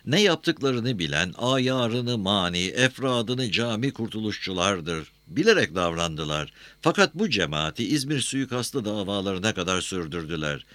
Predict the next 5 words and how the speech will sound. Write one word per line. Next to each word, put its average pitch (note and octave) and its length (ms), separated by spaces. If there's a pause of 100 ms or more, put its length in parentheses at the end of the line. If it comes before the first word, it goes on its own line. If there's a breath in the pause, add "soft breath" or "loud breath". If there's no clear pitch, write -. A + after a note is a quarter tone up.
(200 loud breath)
ve G2+ 140
ayrıldılar G2 920
ve D3 100
yeniden G2 560
kurdular. D#2 640